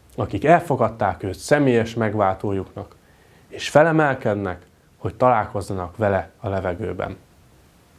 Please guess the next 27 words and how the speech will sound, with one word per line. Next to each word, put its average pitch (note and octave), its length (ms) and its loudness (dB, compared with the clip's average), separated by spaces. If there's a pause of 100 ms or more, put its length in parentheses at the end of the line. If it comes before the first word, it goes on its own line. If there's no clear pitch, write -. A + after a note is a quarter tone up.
(1160)
Ez F3 220 6
az C#3 160 4
a A2+ 100 4
vigasztaló A2+ 640 0
üzenet, G#2 520 -2
amit G#2 240 -4
Pál C3+ 240 4
apostol A2 460 -4
megosztott G#2 540 -6
a G#2+ 80 -10
korai G2+ 360 2
keresztényekkel. - 1000 -8 (880)
Nem D#3+ 180 8
akarom D3 380 6
továbbá, B2+ 460 4
atyám G2 320 -2
fiai, G#2 520 0 (120)
hogy A2+ 160 0
tudatlanságban G2 920 0
legyetek G2 420 0
azok G#2 260 2
felől, G2+ 480 2 (200)
akik - 300 -12
elaludtak. F#2 680 -4 (640)
Hogy A2+ 140 4
ne B2+ 160 6
bánkódjatok, A2 880 0